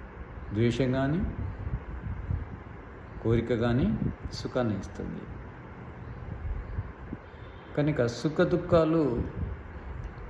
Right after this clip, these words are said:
జ్ఞానయుక్తమైన ఇచ్ఛా ద్వేషాలపై ఆధారపడి ఉంటాయి. అంటే మనిషి జీవితానికి కావాల్సింది జ్ఞానం.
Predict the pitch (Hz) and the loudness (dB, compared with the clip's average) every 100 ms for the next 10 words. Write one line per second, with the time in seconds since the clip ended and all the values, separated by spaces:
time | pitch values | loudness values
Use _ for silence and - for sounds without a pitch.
0 | - - - - 131 127 143 147 156 151 | -10 -10 -10 -4 4 10 10 10 8 6
1 | 151 143 143 143 147 131 104 - - - | 4 6 6 6 4 4 0 -8 -10 -10
2 | - - - - - - - - - - | -10 -8 -8 -8 -10 -10 -12 -12 -6 0
3 | 131 - 151 117 123 - 131 123 120 117 | 0 8 8 8 4 6 6 6 4 2
4 | 123 - 131 127 135 113 104 98 92 - | 0 2 4 6 6 4 0 0 -2 -4
5 | - - - - - - - - - - | -6 -8 -10 -10 -8 -8 -8 -6 2 2
6 | - - - - - - - - - - | 2 -6 -2 -2 -4 -8 -12 -10 -4 -2
7 | - - - - - - - - - - | -4 -8 -12 -14 -12 -12 -12 -14 -14 -12
8 | - - 123 143 123 156 - 160 135 160 | -10 -8 2 2 4 2 2 2 6 4
9 | 160 156 151 156 131 143 143 151 147 123 | 8 8 8 6 6 6 6 4 4 4
10 | 131 127 95 | 4 4 2